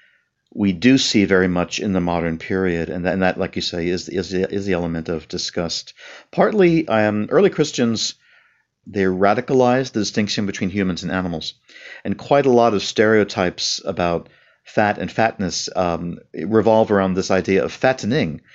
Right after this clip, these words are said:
which suggests that somebody has been fattened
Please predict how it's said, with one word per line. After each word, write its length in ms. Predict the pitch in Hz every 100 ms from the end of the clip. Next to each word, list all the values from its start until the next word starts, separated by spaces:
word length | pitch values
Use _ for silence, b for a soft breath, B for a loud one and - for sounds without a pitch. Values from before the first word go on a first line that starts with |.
| B B B
which 680 | 95 92 - - - - _ -
suggests 640 | - 113 - 101 95 -
that 180 | 107 90
somebody 680 | - 107 101 98 92 90 - b b b b
has 300 | - 98 92
been 320 | - 120 120
fattened 580 | - 104 95 98 92